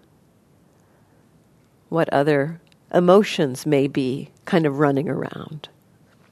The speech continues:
And again, the attitude can be really helpful.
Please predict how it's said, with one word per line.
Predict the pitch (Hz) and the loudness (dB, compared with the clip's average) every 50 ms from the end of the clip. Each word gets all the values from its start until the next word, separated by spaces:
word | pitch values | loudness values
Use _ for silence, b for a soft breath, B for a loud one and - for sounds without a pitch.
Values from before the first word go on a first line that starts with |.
| _ _ - _ | _ _ -20 _
And | - - 170 | -12 -8 -6
again, | 165 175 170 226 285 240 151 131 147 156 | -4 0 2 2 2 2 0 -2 -4 -4
the | 175 156 - | -2 -2 0
attitude | - 101 139 160 156 160 160 - - 147 - - - | 2 2 2 2 2 0 -2 -6 -6 -8 -8 -8 -10
can | - 165 151 151 | -8 -8 -6 -6
be | 135 120 135 | -4 -6 -6
really | 135 - 120 117 127 123 151 | -6 -6 -6 -6 -6 -6 -8
helpful. | 143 147 151 151 - - - 101 - - | -6 -6 -6 -6 -8 -8 -8 -8 -8 -8